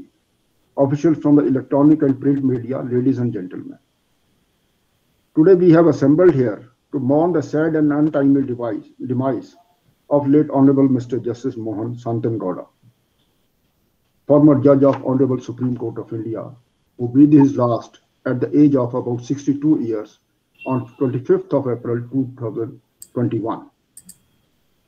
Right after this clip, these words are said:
Late Mister Justice Shantanu Gowda was ninth senior most judge of the Supreme Court. In due course of time,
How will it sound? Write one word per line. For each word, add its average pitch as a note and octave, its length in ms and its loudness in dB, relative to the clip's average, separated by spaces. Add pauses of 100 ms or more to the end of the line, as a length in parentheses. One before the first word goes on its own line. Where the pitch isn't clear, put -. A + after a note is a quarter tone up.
(680)
Late E3 300 6
Mister E3+ 240 2
Justice D3+ 400 0
Shantanu C#3 340 2
Gowda B2 380 -4 (160)
was C#3+ 580 0 (360)
ninth D#3+ 320 0
senior D3 320 2
most C3 320 -2
judge C3+ 200 -4
of B2 60 -4
the B2 100 -6
Supreme A#2 400 -12
Court. A#2 280 -12 (2000)
In C3+ 360 4
due E3 200 4
course D3+ 300 0
of B2 160 -6
time, A#2 400 -6